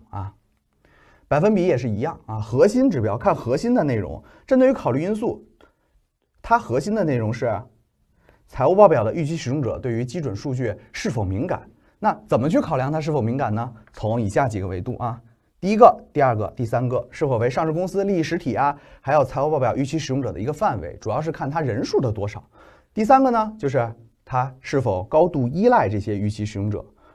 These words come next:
或者高度依赖这些相关的融资。如果它越依赖呢，那预期使用者心理是不是就越脆弱、越敏感啊？所以如果你越敏感，越去选百分之一；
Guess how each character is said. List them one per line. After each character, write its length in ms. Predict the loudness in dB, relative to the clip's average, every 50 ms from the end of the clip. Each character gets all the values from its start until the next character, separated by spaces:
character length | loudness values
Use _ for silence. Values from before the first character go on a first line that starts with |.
| _
或 100 | _ -4
者 80 | -2 -2
高 220 | 0 2 2 2
度 160 | 2 0 -2 -2
依 120 | -2 -2
赖 140 | -2 -2 -2
这 80 | -4
些 140 | -4 -4 -6
相 180 | -6 -6 -6 -6
关 140 | -4 -4 -4
的 60 | -4
融 200 | -4 -4 -4 -4
资。 280 | -4 -4 -6 -8 -6 -4
如 80 | -4
果 80 | -2 0
它 80 | 0 0
越 160 | 0 0 0
依 160 | 0 2 2
赖 160 | 2 2 0
呢， 180 | -2 -4 -6 -8 -10 -14 -14 -8
那 100 | -4 -2
预 100 | -2 -2
期 140 | -2 -2 -4
使 140 | -4 -4
用 100 | -4 -2
者 160 | -2 -4 -6 -6
心 220 | -6 -6 -4 -4
理 80 | -4 -4
是 100 | -4 -4
不 80 | -4
是 60 | -2
就 40 | -2
越 160 | 0 0 0
脆 220 | -2 -2 -2 -2 -2
弱、 160 | 0 0 0
越 100 | 0 0
敏 200 | 0 -2 -2 -2
感 180 | -2 -2 -2 -4
啊？ 160 | -6 -8 -12 -16 _ _ _ _
所 140 | 2 2
以 20 | 4
如 100 | 4 6
果 80 | 4
你 120 | 4 4 4
越 120 | 4 4
敏 160 | 4 4 2
感， 240 | 4 4 2 2 0 -6 _ _ _ _ _ _
越 120 | -6 -6
去 140 | -4 -4 -4
选 180 | -6 -6 -6 -6
百 100 | -6 -6
分 80 | -6
之 140 | -8 -6 -6
一； 180 | -6 -6 -8